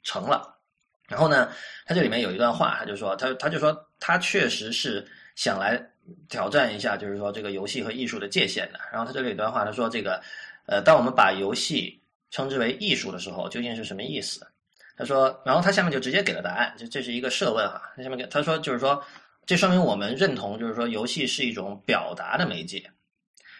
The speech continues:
然后呢，呃，通过这种表达的媒介，我们可以去，呃，传递一种令人感动的一种体验，还可以传递 ideas，想法。”然后呢，他意味-，他说这个我们把游戏叫做艺术，意味着游戏是在文化上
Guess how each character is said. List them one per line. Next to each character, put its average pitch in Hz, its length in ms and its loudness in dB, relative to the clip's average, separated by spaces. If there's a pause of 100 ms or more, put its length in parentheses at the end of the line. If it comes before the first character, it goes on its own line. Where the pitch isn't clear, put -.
然 120 100 0
后 147 80 4
呢， 127 220 4 (160)
呃， 120 220 0
通 170 140 0
过 185 100 4
这 175 40 2
种 170 100 2
表 110 140 4
达 95 120 2
的 120 60 0
媒 113 120 0
介， 117 160 0
我 98 160 0
们 101 160 -4
可 123 160 -2
以 117 80 -2
去， 98 380 -6
呃， 98 200 0
传 104 300 -4
递 131 100 0
一 117 60 0
种 98 160 -4
令 110 80 -6
人 113 140 -6
感 92 240 0
动 151 120 0
的 113 120 -4
一 - 20 -8
种 98 160 -6
体 - 320 -10
验， 131 160 0 (800)
还 139 160 2
可 147 140 4
以 110 220 4
传 107 300 -6
递 120 500 -4
ideas， 123 760 0 (100)
想 - 340 -6
法。” - 320 -8 (580)
然 120 120 2
后 165 100 4
呢， 139 200 2
他 156 200 8
意 175 140 0
味-， 160 80 -2 (100)
他 151 100 2
说 156 200 2
这 151 120 -2
个 101 280 2
我 95 100 0
们 117 180 -2 (140)
把 95 160 4
游 98 180 -2
戏 120 460 -4
叫 120 140 2
做 117 160 -2
艺 143 180 -6
术， 107 180 -8
意 113 120 -4
味 113 120 -6
着 104 160 -4
游 98 160 -2
戏 117 240 -2
是 110 320 -4
在 117 200 4
文 95 280 -2
化 151 220 6
上 110 400 -2